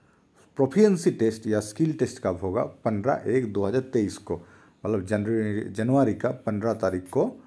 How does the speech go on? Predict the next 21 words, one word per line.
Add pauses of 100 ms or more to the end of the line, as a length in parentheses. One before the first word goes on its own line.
(720)
फार्मासिस्ट
पोस्ट
के
लिए
प्रोफिशिएंसी
टेस्ट
होगा। (420)
So
सिलेक्शन
प्रोसेस
क-, (100)
क्या
रहेगा,
हम
लोग
देख
लेते
हैं। (600)
There
will
be